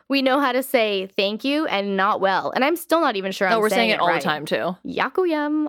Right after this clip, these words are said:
Speaker 1: I don't even
Speaker 2: Yakujem.
Speaker 1: Is it Yakujem or Yakuyem?
Speaker 2: It's Yakuyem.
Speaker 1: But I've heard both.
Speaker 2: Yakuyem.
Speaker 1: But I've heard both.
Speaker 2: I know. It's like, the, I, the colloquial one is, like, Yaku-, I don't even
Speaker 1: Yeah.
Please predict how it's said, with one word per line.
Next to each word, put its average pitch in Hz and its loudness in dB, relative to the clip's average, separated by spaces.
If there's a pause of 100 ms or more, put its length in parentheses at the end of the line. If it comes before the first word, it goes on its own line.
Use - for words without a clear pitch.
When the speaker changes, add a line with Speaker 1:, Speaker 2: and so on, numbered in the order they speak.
Speaker 1:
I 254 0
don't 330 0
even 262 2
Speaker 2:
Yakujem. 277 2
Speaker 1:
Is 277 2
it - 0 (100)
Yakujem 311 0 (200)
or 233 2 (120)
Yakuyem? 190 0
Speaker 2:
It's 190 -4
Yakuyem. 175 0
Speaker 1:
But 233 2
I've 233 0
heard 233 0
both. 240 4
Speaker 2:
Yakuyem. 175 0
Speaker 1:
But 247 2
I've 254 2
heard 247 -2
both. 262 0
Speaker 2:
I 247 2
know. 277 2
It's 214 -2
like, 220 0 (500)
the, 254 0
I, 240 0
the 208 2
colloquial 214 2
one 180 0
is, 170 -2
like, 165 -2
Yaku-, 185 -2
I 214 0
don't 233 0
even 247 2
Speaker 1:
Yeah. 196 0